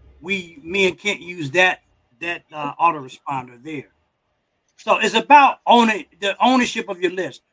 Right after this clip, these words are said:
The true ownership of your list is actually to printing off a hard copy database of your list so you can keep, 'cause, you know, even these third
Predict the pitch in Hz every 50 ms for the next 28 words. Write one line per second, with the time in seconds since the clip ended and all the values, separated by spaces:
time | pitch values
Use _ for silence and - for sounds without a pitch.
0 | _ _ - 202 - - - 339 427 440 415 403 381 311 277 240 - - 247 247
1 | 233 - - - 202 220 - 214 208 196 208 220 220 220 208 - - _ _ _
2 | _ _ _ _ _ 185 165 - - 202 247 247 233 - - 208 208 190 143 _
3 | - 277 311 285 247 226 190 - _ _ _ _ _ - _ _ 254 254 226 214
4 | 214 208 196 - - _ _ - 190 185 175 165 156 143 _ _ _ _ _ _
5 | _ - 220 214 208 208 - _ 208 208 202 - - 196 190 160 139 131 160 196
6 | 233 254 247 - 156 180 196 185 180 175 - - _ _ _ _ _ _ _ _
7 | _ _ _ 214 240 220 185 202 190 180 180 190 190 170 - - 180 180 160 147
8 | 175 165 _ 269 277 196 - - 330 262 - 320 330 339 330 311 285 262 - _
9 | _ _ _ _ _ _ _ _ _ _ 277 294 302 302 277 277 247 - _ -
10 | 269 269 262 247 240 _